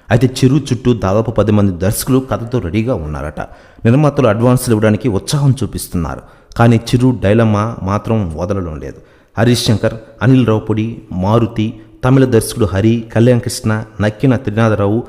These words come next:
అనుదీప్ ఇలా చిరు కోసం కథలు సిద్ధం చేస్తున్న దర్శకుల సంఖ్య రోజు రోజుకు పెరిగిపోతోంది. బోయపాటి శ్రీను, త్రివిక్రమ్ వీళ్ళు కూడా చిరుతో ఓ సినిమా చేయాలని అనుకుంటూ ఉన్నారు. కానీ కథలో ఫిక్స్‌డ్ ఉండేది. నిజానికి విశ్వంబరతో పాటు సమాంతరంగా ఓ సినిమా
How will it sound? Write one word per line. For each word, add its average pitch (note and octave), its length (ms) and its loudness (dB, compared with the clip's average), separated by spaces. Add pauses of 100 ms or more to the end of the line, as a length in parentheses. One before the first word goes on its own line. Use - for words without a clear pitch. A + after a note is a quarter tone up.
(240)
అనుదీప్ B2+ 540 2
ఇలా C#3+ 120 2
చిరు D#3 300 4
కోసం D#3 340 0
కథలు B2+ 320 -2
సిద్ధం B2 420 -2
చేస్తున్న G#2+ 280 0
దర్శకుల G2 460 -2
సంఖ్య G2+ 580 -4 (320)
రోజు B2 340 2
రోజుకు A2 300 -2
పెరిగిపోతోంది. G#2 760 -4 (300)
బోయపాటి A2 460 2
శ్రీను, G#2+ 400 -2 (240)
త్రివిక్రమ్ E3+ 440 2
వీళ్ళు D3+ 200 2
కూడా D3+ 180 2
చిరుతో C#3 480 0
ఓ G#2+ 160 0
సినిమా B2 320 0
చేయాలని A2+ 300 -2
అనుకుంటూ F#2 380 -4
ఉన్నారు. C#2+ 340 -8 (360)
కానీ A#2+ 160 6
కథలో B2 320 0
ఫిక్స్‌డ్ A2+ 400 -4
ఉండేది. D#2 260 -6 (200)
నిజానికి C3+ 380 0
విశ్వంబరతో C3+ 560 0
పాటు A#2+ 280 -4
సమాంతరంగా B2 580 -2
ఓ A2+ 80 0
సినిమా A#2 300 -2